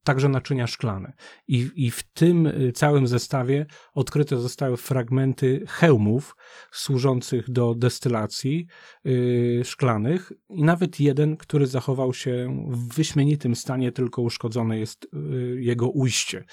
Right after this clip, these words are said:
Natomiast nie ma w ogóle tego typu przedmiotów na Pomorzu. Nigdy wcześniej one nie były odkrywane w takiej formie i w takiej jakości.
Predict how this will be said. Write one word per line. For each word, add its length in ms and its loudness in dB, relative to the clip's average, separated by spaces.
Natomiast 380 -2
nie 240 6
ma 240 2
w 140 -4
ogóle 240 2
tego 220 -2
typu 220 -4
przedmiotów 500 -4
na 80 -4
Pomorzu. 380 -2
Nigdy 260 0
wcześniej 340 -4
one 140 -4
nie 120 -2
były 100 0
odkrywane 460 -4
w 60 -10
takiej 260 -4
formie 360 2
i 120 -4
w 80 -4
takiej 260 0
jakości. 520 -2